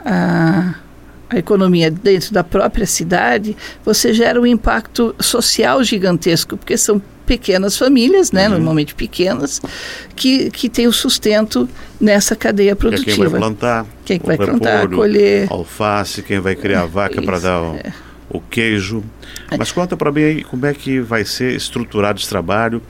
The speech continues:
Speaker 2: e quais as cidades que participam. Joinville certamente tá dentro,
Speaker 1: Sim.
Speaker 2: né?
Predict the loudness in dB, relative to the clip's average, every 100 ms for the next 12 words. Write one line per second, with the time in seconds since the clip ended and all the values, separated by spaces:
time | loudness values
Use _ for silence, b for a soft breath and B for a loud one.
0 | B B B -6 -2 0 0 -4 -2 -2
1 | -2 -6 -8 -6 -6 -8 -8 -6 -4 0
2 | 0 0 -2 -2 -2 -2 -2 -4 -4 -4
3 | -4 -6 -6 -6 -10